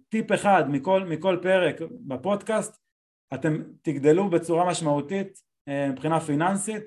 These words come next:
וזה יכול להיות יותר שווה מהיום העבודה שאתם ממש בדרך עכשיו אליו, נוסעים אליו.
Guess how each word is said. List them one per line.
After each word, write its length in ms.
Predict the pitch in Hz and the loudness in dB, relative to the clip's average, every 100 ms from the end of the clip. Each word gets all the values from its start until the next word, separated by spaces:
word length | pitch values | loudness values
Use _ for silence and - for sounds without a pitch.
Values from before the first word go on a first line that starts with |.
| - _ _ - | -16 _ _ -16
וזה 760 | 117 139 139 139 139 - - 131 | -4 0 2 2 0 -4 -4 2
יכול 180 | 151 185 | 4 4
להיות 160 | 208 208 | 2 0
יותר 200 | 160 208 | 0 2
שווה 280 | 196 170 214 | 2 2 4
מהיום 880 | 185 165 151 143 - _ 156 202 | 4 4 2 -2 -8 _ 2 4
העבודה 320 | 214 185 196 | 4 4 2
שאתם 180 | 202 185 | 2 2
ממש 280 | 156 165 170 | 2 2 0
בדרך 480 | 156 156 170 170 - | 0 2 2 0 -14
עכשיו 360 | - - 147 | -12 -4 0
אליו, 160 | 151 160 | 4 4
נוסעים 360 | 147 127 170 151 | 4 -4 -2 -2
אליו. 160 | 127 | -2